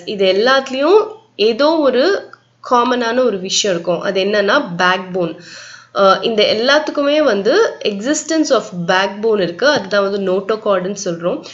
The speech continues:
So பேக்போன் வந்து இருக்கிறதுனால இது எல்லாத்தையும் வந்து நம்ம வந்து ஃபைலமா வந்து குரூப் பண்றோம். அந்த ஃபைலமோட பேர் தான் வந்து Chordata. Chordata-ன்ற பேர்ல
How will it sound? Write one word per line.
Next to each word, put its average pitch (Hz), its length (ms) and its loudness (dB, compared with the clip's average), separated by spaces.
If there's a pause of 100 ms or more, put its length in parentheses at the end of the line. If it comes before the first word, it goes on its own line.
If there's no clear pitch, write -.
(140)
So - 240 -2
பேக்போன் 277 600 0
வந்து 220 300 0 (180)
இருக்கிறதுனால 214 760 0 (260)
இது 220 200 0 (100)
எல்லாத்தையும் 240 680 0
வந்து 185 220 -2
நம்ம 190 240 -2
வந்து 170 300 -2 (400)
ஃபைலமா 277 680 0
வந்து 208 280 0
குரூப் 202 340 -4
பண்றோம். 190 440 0 (340)
அந்த 226 280 0
ஃபைலமோட 240 720 2
பேர் 208 280 0
தான் 196 180 0
வந்து 196 160 -4 (100)
Chordata. 180 640 0 (140)
Chordata-ன்ற 220 880 -2
பேர்ல 180 360 -2